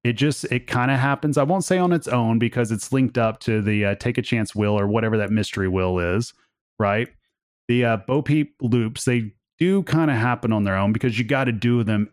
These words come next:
anyways, and they almost seem like a side thing. The Forky Rescue, the only way you're getting to that is by hitting the side targets, those stand-up targets a lot, and then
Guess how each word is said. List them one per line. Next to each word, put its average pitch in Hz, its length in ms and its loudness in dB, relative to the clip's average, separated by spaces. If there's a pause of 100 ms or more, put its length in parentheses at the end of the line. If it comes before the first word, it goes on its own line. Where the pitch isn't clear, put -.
anyways, 95 720 -2
and 110 120 2
they 117 80 0
almost 120 220 -2
seem 117 140 0
like 101 120 -4
a 101 60 -6
side 123 440 -2
thing. 85 340 -8 (520)
The 123 60 -6
Forky 175 380 0
Rescue, 113 540 0
the 117 100 0
only 147 200 2
way 139 140 0
you're 123 180 0
getting 139 360 0
to 104 160 -4
that 90 400 -2
is 104 200 0
by 98 260 -2
hitting 120 340 -2
the 95 80 -4
side 123 380 -2
targets, 87 400 -4
those 98 160 -4
stand-up 120 380 -2
targets 92 360 -4
a 92 60 -2
lot, 82 340 0
and 110 320 2
then 120 420 2